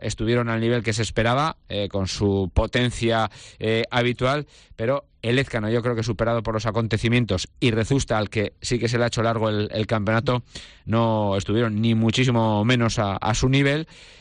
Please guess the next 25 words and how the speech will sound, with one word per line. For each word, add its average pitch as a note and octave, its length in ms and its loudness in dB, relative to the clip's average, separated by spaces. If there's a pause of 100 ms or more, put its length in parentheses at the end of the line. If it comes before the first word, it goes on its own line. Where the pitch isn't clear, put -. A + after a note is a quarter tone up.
(200)
Y, C#3 180 0 (120)
pues, F#2+ 180 -4
pasó G2+ 280 -2
lo G2 100 0
que E2 800 0
tenía G2+ 320 2
que, F2 560 0 (160)
que A2 140 0
pasar B2+ 280 2
para C3+ 220 0
decepción C3 640 -2 (300)
de A2+ 200 0
los, A2+ 420 -2
eh, G#2 360 0
tres A2+ 260 0
mil, B2+ 360 2 (100)
eh, F#2+ 480 -2
pelotasales A#2 500 0
que G2+ 260 -2
abarrotaron A#2 640 0
las G#2+ 120 0
gradas A2 260 0
del G#2+ 100 0
frontón, A2 400 -2
eh, G2+ 260 -2